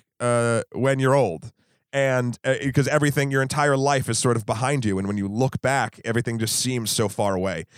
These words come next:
So I think, um, I just think that this whole movie's point is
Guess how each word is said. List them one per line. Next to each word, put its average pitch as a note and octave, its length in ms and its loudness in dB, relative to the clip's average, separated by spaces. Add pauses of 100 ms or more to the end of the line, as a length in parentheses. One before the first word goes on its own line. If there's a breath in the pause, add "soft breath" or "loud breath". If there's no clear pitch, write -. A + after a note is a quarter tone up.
(120)
So D3+ 200 2
I D3 80 2
think, G3 380 -2 (120)
um, B2+ 460 2 (160)
I F#3 60 2
just C#4+ 180 2
think D4 240 -2 (140)
that D#3+ 260 0
this E3+ 340 0
whole G#3+ 240 4
movie's A3 380 2
point - 500 -2 (480)
is D3+ 600 0